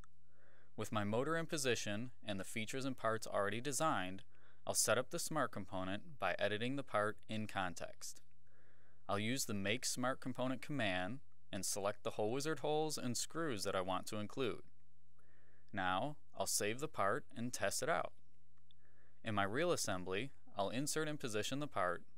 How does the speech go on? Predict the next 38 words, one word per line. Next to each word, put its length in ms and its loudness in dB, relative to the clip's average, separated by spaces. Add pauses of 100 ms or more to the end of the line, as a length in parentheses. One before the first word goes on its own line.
(300)
I'll 100 -2
click 320 0
the 100 -2
smart 320 0
component, 500 -2 (160)
then 160 0
select 500 2
what 80 0
I 60 4
want 300 0
to 120 -2
insert. 460 0 (1700)
Depending 340 0
on 100 6
what 140 2
you're 180 2
adding, 400 6
you 120 -2
may 260 0
need 160 0
to 80 -2
select 380 2
a 20 0
few 220 -2
references, 920 0
and 340 -2 (140)
that's 300 2
it. 180 2 (960)
All 200 4
the 100 0
features 480 0
and 120 0
hardware 420 2
I 100 4
need 240 2
for 140 -2
my 160 2
motor 480 2